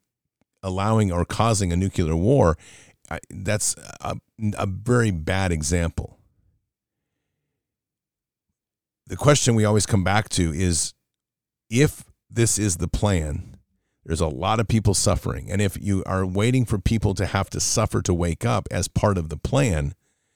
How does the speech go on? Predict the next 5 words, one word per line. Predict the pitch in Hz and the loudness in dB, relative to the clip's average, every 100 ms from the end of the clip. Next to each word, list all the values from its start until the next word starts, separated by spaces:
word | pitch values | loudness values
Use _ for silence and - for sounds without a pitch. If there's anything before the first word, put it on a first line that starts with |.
| _ _ _ _ _ | _ _ _ _ _
it's | 104 98 - | -4 -2 -2
an | 95 - | -2 0
odd | 92 85 73 | 0 0 -2
plan, | - 90 71 - _ _ _ _ _ _ _ _ _ _ _ | -2 0 -2 -6 _ _ _ _ _ _ _ _ _ _ _
because | - - 104 92 | -4 0 0 0